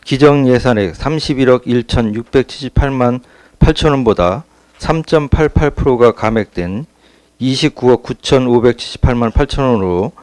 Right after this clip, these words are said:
기관 유지에 소요되는 최소한의 필수 경비를 제외한 예산안에 대하여 감액 편성하였습니다. 다음은 백사십구 조 세출 예산 사업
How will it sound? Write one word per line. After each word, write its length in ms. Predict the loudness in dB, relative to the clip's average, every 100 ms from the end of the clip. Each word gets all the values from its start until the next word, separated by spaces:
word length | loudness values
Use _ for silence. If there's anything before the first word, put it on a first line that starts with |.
| _ _ _ -8
기관 360 | -2 2 2 2
유지에 360 | 0 4 4
소요되는 680 | 4 2 2 0 -2 -6 -10 _ _ -6
최소한의 560 | 2 2 4 4 4 0
필수 400 | -4 -4 -4 -2
경비를 420 | 0 2 2 2
제외한 420 | 0 2 2 2
예산안에 540 | 0 0 -2 -2 -2
대하여 520 | -4 -2 -2 0 -2 -4 -12 -20 -4
감액 460 | 0 2 0 -2
편성하였습니다. 960 | -6 -4 -4 -2 -4 -4 -8 -6 -8 -12 _ _ _ _ _ _
다음은 600 | 4 4 4 2 -2 -6 -12 _ _ _ 2
백사십구 720 | 2 2 0 0 0 -4 -10 -2
조 260 | 2 2 -2 -14
세출 520 | 0 2 2 2 2
예산 380 | 2 2 0 -2
사업 320 | 2 4 4